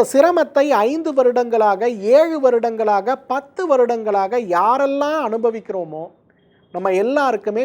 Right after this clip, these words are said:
புற்றுநோய் வருவதற்கு வாய்ப்பு உண்டு. புற்றுநோய்னா உடனே வெளியிலிருந்து வரக்கூடிய காரணிகள் இல்ல, நம்முடைய உடல், நம்முடைய ஜீரண மண்டலம், நம்முடைய உறுப்புகள் செயல்பட முடியாமல் உடல் வருத்தத்தை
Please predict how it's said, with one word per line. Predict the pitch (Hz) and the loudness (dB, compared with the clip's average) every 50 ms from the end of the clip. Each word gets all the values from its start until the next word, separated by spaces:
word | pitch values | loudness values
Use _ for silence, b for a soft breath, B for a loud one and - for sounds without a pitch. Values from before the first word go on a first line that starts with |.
| - - | -4 -6
புற்றுநோய் | 226 214 - - 254 254 254 240 208 185 180 | -10 -10 -6 -6 -4 -2 -2 -2 -2 -2 -4
வருவதற்கு | 175 165 165 165 160 151 147 - - 247 196 | -6 -6 -6 -6 -6 -6 -8 -8 -10 -8 -6
வாய்ப்பு | 156 151 156 143 _ - 131 | -6 -8 -8 -10 _ -20 -20
உண்டு. | 123 120 - - _ _ _ _ _ _ _ b b b b b b b - | -20 -20 -20 -20 _ _ _ _ _ _ _ b b b b b b b -4
புற்றுநோய்னா | 185 185 - 285 285 277 277 269 262 285 302 311 294 262 | -4 -2 0 2 4 6 6 6 4 2 2 2 2 2
உடனே | 220 220 240 277 277 269 214 | 2 2 4 2 2 4 4
வெளியிலிருந்து | 220 233 269 285 294 285 285 277 285 285 285 285 269 | 2 2 2 0 0 2 2 2 2 0 0 2 2
வரக்கூடிய | 262 262 262 262 277 269 254 254 247 233 226 | 2 2 2 0 -4 -6 0 0 -2 0 0
காரணிகள் | 226 226 226 233 233 226 220 208 180 | -2 0 0 -2 -2 -2 -2 -2 -2
இல்ல, | 170 165 151 147 156 | -4 -4 -6 -4 -6
நம்முடைய | 180 220 254 285 302 294 285 277 254 233 208 196 208 | -6 -6 -6 -2 0 2 2 2 2 2 0 0 -2
உடல், | 233 233 277 277 262 233 | -2 -2 -2 -2 -2 -4
நம்முடைய | 214 226 240 254 254 247 233 220 208 185 156 151 | -6 -6 -2 -2 -2 0 0 0 -2 -4 -4 -10
ஜீரண | 165 208 269 277 269 254 247 226 | -8 -6 -4 -4 -4 -4 -4 -4
மண்டலம், | 214 202 202 214 208 233 254 254 226 | -6 -4 -4 -4 -4 -4 -6 -6 -8
நம்முடைய | 196 208 240 269 277 262 254 247 226 202 196 226 | -10 -10 -6 -6 -2 -2 0 -2 -2 -2 -4 -4
உறுப்புகள் | 262 302 - - 262 247 220 240 262 240 - - | -6 -6 -8 -8 -8 -6 -4 -4 -6 -6 -6 -6
செயல்பட | 233 233 262 294 330 330 320 320 285 269 262 233 | -6 -2 -2 -2 -4 -4 -6 -8 -8 -8 -8 -8
முடியாமல் | 208 190 180 180 170 165 151 143 131 123 120 139 226 - _ b b b b b b b b b b b b | -8 -8 -8 -8 -10 -10 -10 -12 -14 -16 -16 -16 -16 -18 _ b b b b b b b b b b b b
உடல் | 160 170 214 240 285 302 320 320 302 - 180 175 | -2 -2 4 6 6 4 4 2 -6 -6 0 4
வருத்தத்தை | 202 247 294 330 - - - 359 359 359 349 | 4 4 4 2 -4 -2 -4 -4 -2 -2 -6